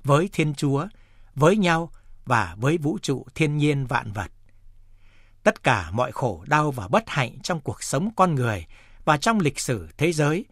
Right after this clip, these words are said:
bắt nguồn từ hành động con người chặt đứt mình lìa khỏi Thiên Chúa,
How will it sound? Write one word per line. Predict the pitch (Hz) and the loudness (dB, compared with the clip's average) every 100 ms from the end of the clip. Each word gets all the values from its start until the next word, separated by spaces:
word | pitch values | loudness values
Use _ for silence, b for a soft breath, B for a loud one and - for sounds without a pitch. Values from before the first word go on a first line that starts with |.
| b b b b | b b b b
bắt | 214 220 | -2 0
nguồn | 196 151 131 | 2 4 2
từ | - 135 | 2 2
hành | 135 123 | 2 2
động | 127 127 - - | 0 -2 -6 -2
con | 196 196 151 | 2 4 2
người | 127 104 90 | 0 -2 -6
chặt | - 139 - - | -2 -2 -2 -2
đứt | 262 - | -2 0
mình | 151 139 120 | 2 2 0
lìa | 120 135 110 | 0 0 0
khỏi | - 123 87 - | -2 -2 -2 -4
Thiên | 160 156 | -4 -4
Chúa, | 135 147 147 | -2 0 -2